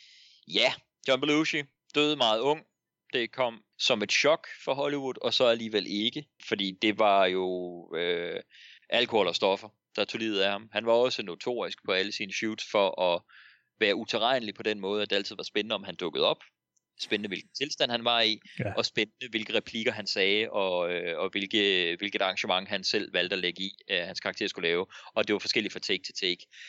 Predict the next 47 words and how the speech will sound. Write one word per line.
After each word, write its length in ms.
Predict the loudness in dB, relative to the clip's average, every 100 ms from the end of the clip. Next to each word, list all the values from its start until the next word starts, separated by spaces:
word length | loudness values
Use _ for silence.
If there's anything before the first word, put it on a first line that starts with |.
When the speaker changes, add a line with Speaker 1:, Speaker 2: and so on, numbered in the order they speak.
| -8
Speaker 1:
Men 140 | -4 -2
alligevel, 580 | -2 -4 -8 0 0 0 _ -12
til 100 | -10
trods 280 | -2 -2 0
for 100 | -2
alt 260 | -2 -4 -8
det 100 | -6
her, 220 | -6 -6 _ _ _
og 80 | -8
til 100 | -4
trods 200 | 0 2
for, 80 | 2
at 100 | 2
alle, 220 | 2 2
der 100 | 2 2
arbejdede 320 | 2 -2 -6
med 80 | -6
ham, 120 | -2
anerkender, 460 | -2 -2 -2 -4 -4
at 140 | -4
det 80 | -4
var 140 | -2 0
sådan, 340 | 0 -2 -4 _ -20 -20 -20 -4
så 180 | -2 -2
hører 320 | 0 2 2
man 180 | 2 -2
jo 180 | -4 -6 _ _ _ _ -4
kun 280 | 2 2 2 _ _ -2
folk 220 | -2 0
tale 160 | -4 -6 -6
positivt 340 | -6 -4 -2
om 140 | -4
ham. 120 | -4 -18 _ _ _ _ _ _ _ _ _ _ _ _ _ _
Altså, 120 | -2 0
det 60 |
er 40 | 0
som 100 | 0
om, 100 | 0
han 100 | -4
er 40 |
sådan 160 | -6 -8
en 100 | -6
af 60 |
dem, 200 | -6 -6
som, 160 | -8 -8 -8
som 280 | -8 -8 -6
folk, 280 | 2 0